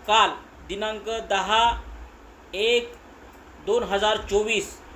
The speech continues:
या दिवशी महाराष्ट्रातील प्रमुख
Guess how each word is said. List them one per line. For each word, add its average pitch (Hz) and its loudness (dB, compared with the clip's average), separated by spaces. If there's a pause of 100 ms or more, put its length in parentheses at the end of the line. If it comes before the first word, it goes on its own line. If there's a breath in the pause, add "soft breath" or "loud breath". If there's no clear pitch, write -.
(140)
या 220 4
दिवशी 233 -6 (580)
महाराष्ट्रातील 214 0 (300)
प्रमुख 226 0